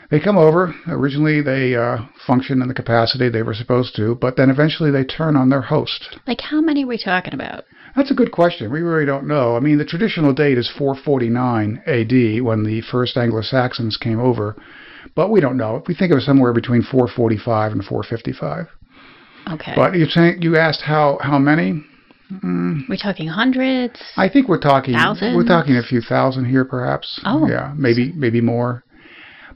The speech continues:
Speaker 1: But what happens is they turn on their host. Apparently there was, uh, discontent about, uh,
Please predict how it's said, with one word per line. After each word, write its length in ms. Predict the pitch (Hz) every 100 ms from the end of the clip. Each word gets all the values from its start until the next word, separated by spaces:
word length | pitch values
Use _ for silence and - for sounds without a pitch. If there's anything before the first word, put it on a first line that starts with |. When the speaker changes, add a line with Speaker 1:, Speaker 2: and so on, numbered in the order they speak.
| -
Speaker 1:
But 240 | 156 165
what 100 | 175
happens 440 | 147 226 247 220 135
is 320 | 113 117 - -
they 320 | 180 151 143 -
turn 640 | - 185 180 120 104 107 _ _ _ 214
on 200 | 151 123
their 120 | 127
host. 360 | 139 135 - - - _
Apparently 460 | - 151 147 147 131
there 120 | 127
was, 300 | 123 123 -
uh, 60 | 123
discontent 720 | 202 - - - 139 131 127
about, 460 | 123 131 113 - - -
uh, 200 | 139 117